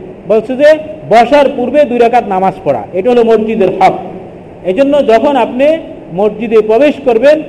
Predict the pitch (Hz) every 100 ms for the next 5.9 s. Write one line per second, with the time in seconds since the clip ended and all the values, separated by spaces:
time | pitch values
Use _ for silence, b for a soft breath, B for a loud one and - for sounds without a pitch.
0 | - - 170 202 196 233 254 214 214 226
1 | 262 262 233 190 - - - - - 208
2 | 226 277 247 226 214 151 190 185 226 214
3 | 180 185 196 254 202 208 208 208 202 208
4 | 254 - - 214 262 285 - - - 196
5 | 208 196 185 165 156 151 139 123